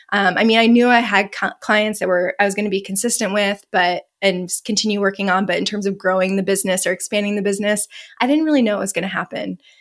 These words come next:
And because I was in this, like, going into this, I was in this, like, negative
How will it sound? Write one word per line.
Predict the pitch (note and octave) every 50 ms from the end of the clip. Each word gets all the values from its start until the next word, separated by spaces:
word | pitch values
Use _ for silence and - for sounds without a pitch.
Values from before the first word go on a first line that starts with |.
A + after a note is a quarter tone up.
| _ _ _ -
And | - A3+
because | A3 A#3 A#3 - C#4 C4+ C4
I | D4 C#4 C#4
was | C4+ C4 -
in | - G#3+ G#3+ A3 A3
this, | G#3 F#3 - - - -
like, | G3+ F#3 E3 D#3 - - - - _ _ _ F#3 -
going | A3+ A3+ A3+ A3 F3+
into | F3+ G3+ G#3
this, | A3 B3 A#3+ -
I | F#3
was | G3 G3 G3+
in | G3+
this, | F#3 F3 -
like, | E3+ E3 - -
negative | G3+ G#3 F#3+ F#3 G#3 G3+ G3+ G3+ G3